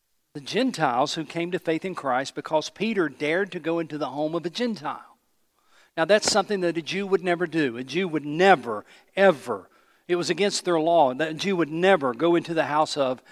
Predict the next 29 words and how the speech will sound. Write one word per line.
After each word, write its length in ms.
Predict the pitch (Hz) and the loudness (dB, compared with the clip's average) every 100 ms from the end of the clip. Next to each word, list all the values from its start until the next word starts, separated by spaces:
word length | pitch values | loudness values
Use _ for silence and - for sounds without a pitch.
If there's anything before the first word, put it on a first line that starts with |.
| - - | -16 -12
a 60 | |
Gentile. 480 | 139 175 143 147 117 | -4 -4 0 0 0
They'd 180 | 139 127 | -2 -2
be 100 | 139 | -4
considered 460 | 139 123 151 131 | -4 -8 -6 -4
unclean 480 | 127 120 - 190 170 | -6 -8 -6 -2 -2
if 120 | 139 | -4
they 100 | 147 | -4
did 180 | 127 147 | -4 -2
that. 200 | 127 120 - - | -4 -6 -12 -6
Peter 260 | - 214 185 | -2 0 2
not 160 | 165 | 2
only 280 | 165 156 139 | 2 0 -2
went 220 | 131 196 | -2 -2
into 180 | 185 143 | -2 -4
the 100 | 135 | -6
house 300 | 120 127 - | -2 -2 -4
of 80 | 127 | -8
a, 60 | 113 113 - | -14 -16 -12
of 140 | 135 | -12
a, 60 | 131 113 _ _ _ - | -12 -16 _ _ _ -10
of 80 | |
a 60 | 120 | -10
Gentile, 520 | 120 139 123 139 139 - _ | -6 -8 -2 0 -2 -4 _
but 140 | 170 - | -10 -4
Peter 280 | 202 196 | -2 0
told 380 | 170 - 208 196 | 0 4 4 4
that 220 | 175 170 | 2 0
Gentile 540 | - 214 202 160 147 | -2 -2 0 2 2